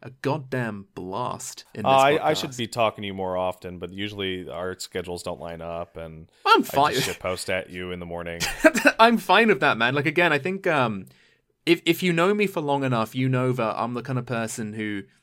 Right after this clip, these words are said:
Speaker 1: you may not speak to for a week or two, but that's fine. That's just how I work.
Speaker 2: Mm-hmm.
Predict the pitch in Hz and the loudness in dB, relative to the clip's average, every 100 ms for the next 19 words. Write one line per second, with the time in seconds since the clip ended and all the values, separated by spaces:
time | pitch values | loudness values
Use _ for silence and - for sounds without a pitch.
0 | _ 131 127 131 131 127 - 123 127 123 | _ 0 4 4 4 -2 -4 -4 -2 -4
1 | 113 120 110 117 117 117 110 110 101 95 | -4 -4 -4 -4 -4 -6 -4 -4 -4 -8
2 | _ _ _ _ _ _ _ 123 127 131 | _ _ _ _ _ _ _ -4 2 2
3 | 131 - 110 117 120 98 - 117 - 117 | 0 -2 2 2 0 -4 -4 -8 -6 -4
4 | 107 98 92 98 113 - _ _ _ _ | -2 -4 -4 -4 -6 -10 _ _ _ _
5 | _ _ _ _ - 107 110 110 | _ _ _ _ -14 -10 -10 -12